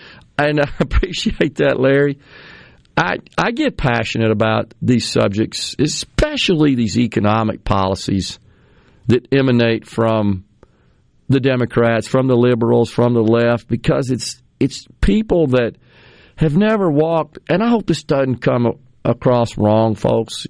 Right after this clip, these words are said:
It's certainly not intended to. You need to walk in my shoes, and those like me who risked everything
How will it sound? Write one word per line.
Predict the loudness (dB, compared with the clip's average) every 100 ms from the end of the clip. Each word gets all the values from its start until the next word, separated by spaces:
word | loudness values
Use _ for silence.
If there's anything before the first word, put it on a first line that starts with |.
| -6
It's | -4 -2 -2 -2 0
certainly | 0 2 2
not | 2 0
intended | 0 0 0 0
to. | 0 -2 -10 -20 -6
You | 0 4 4
need | 2
to |
walk | 2 0 0
in | 0
my | 2 0
shoes, | 0 -2 -2 -6 _ _ -6
and | -2 0
those | 0 0 -2 -4 -18 _ -2
like | -2 -2 -2
me | -2 -2 -6 _ _ _ _ _ _ _ _ _ 0
who | 2
risked | 2 0 0
everything | 0 0 0 0 -2 -4